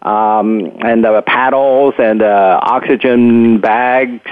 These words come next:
to, uh, revive and resuscitate the patient 'cause the patient has stopped breathing. Um, the six-foot tiger is in the air-, airway because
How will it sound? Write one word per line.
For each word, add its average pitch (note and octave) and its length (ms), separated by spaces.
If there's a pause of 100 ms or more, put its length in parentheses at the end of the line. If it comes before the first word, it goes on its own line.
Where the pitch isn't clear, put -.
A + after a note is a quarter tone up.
(100)
to, G#2+ 480
uh, F#2+ 380
revive A#2 680
and G#2+ 200
resuscitate B2 680
the G#2+ 100
patient C3 520
'cause G#2+ 160
the G#2+ 60
patient A2+ 360
has F2 120 (100)
stopped - 320
breathing. F3 520 (1800)
Um, A#2 520 (440)
the C3 360 (120)
six-foot F3+ 380
tiger E3 320
is D3 140
in C3 160
the B2+ 180
air-, - 180
airway C#3 720 (460)
because F3 880